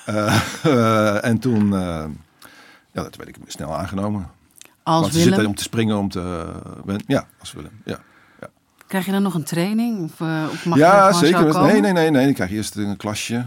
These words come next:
Speaker 1: Waar, waar steeds verder, eh, we ble-, we begonnen met, denk ik, vijftien en er bleven er zes over. Ik was bij, by far de oudste.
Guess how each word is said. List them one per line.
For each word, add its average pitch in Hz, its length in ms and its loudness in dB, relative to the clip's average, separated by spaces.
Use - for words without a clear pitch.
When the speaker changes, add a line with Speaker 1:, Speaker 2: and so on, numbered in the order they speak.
Speaker 1:
Waar, 98 240 -8
waar 101 160 -4
steeds 107 420 -6
verder, 95 400 -6
eh, - 60 -14
we 90 540 -10
ble-, 85 180 -8
we 87 60 -12
begonnen 92 380 -8
met, 87 260 -10
denk 85 180 -10
ik, - 60 -16
vijftien 90 460 -6
en 87 60 -8
er 87 80 -8
bleven 85 260 -8
er 87 80 -10
zes 95 280 -8
over. 101 400 -8
Ik 85 120 -10
was 87 160 -8
bij, 87 300 -4
by 87 160 -6
far 107 420 0
de 90 100 -4
oudste. 95 380 -4